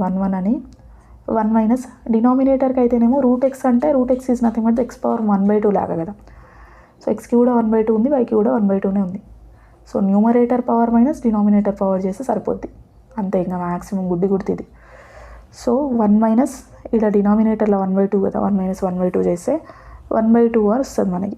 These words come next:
వన్ మైనస్ వన్ బై టూ ఎంత? వన్ బై టూ. So, therefore, degree of the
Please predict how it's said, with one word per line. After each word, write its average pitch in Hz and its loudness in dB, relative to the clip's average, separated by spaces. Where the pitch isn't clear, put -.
వన్ 196 2
మైనస్ 202 2
వన్ 208 2
బై 208 2
టూ 233 2
ఎంత? 233 -2
వన్ 190 -4
బై 180 -2
టూ. - -12
So, - -6
therefore, 233 0
degree 233 2
of 240 -4
the 220 0